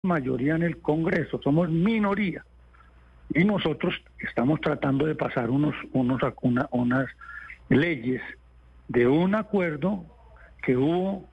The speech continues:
con la nación, que el señor presidente viene planteando desde hace mucho tiempo. Esas tesis las presentó, aquí nada,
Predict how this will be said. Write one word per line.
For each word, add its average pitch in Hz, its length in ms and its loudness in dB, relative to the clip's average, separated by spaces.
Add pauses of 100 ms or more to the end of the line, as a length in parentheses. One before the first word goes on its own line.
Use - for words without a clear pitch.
(140)
con 170 320 2
la 135 100 -2
nación, 123 580 -2 (680)
que 139 440 0
el 131 260 0
señor 127 320 0
presidente 147 880 -2 (400)
viene 156 280 2
planteando 151 600 0
desde 127 180 -2
hace 165 160 -2
mucho 151 320 0
tiempo. 165 560 0 (460)
Esas 160 280 0 (140)
tesis 202 400 0
las 160 220 0
presentó, 120 500 -2
aquí 190 240 -2
nada, 151 460 0